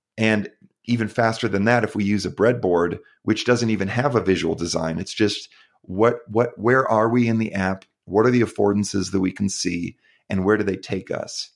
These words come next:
And then how does that get us through some kind of a meaningful flow?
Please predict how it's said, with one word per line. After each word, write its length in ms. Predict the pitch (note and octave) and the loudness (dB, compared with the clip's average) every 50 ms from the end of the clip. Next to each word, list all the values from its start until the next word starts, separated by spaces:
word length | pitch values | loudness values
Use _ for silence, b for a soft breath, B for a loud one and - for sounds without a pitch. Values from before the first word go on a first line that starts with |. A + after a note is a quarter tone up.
| _ - | _ -6
And 100 | G#2 G2 | -4 -4
then 100 | G2 F#2+ | -2 -2
how 260 | G2 F#2+ G#2+ G#2+ G#2 | -2 0 2 2 2
does 160 | G2+ G#2+ F#2+ | 2 0 0
that 260 | G2 G2 F#2+ - - - | 2 0 0 0 0 0
get 140 | G2+ G2 | 2 2
us 160 | G2 F#2 - - | 2 2 -2 -4
through 200 | - F#2+ F#2 F2+ | -4 -4 -4 -2
some 200 | - G2 F#2+ F#2 | -2 -4 -6 -4
kind 200 | F#2+ F#2+ F#2 F2+ | -2 -2 -2 -2
of 80 | F#2 | -2
a 60 | F#2 | -4
meaningful 680 | F2+ F2+ F2+ F#2 F2+ F2+ F#2 - - - E2+ E2+ E2 b b b b b b b | -4 -2 -2 0 0 -2 -4 -4 -2 0 0 0 0 b b b b b b b
flow? 600 | b - - - G#2+ A2 G#2+ G#2 F2 E2+ E2+ E2+ | b -18 -8 -2 2 2 4 4 2 0 -4 -8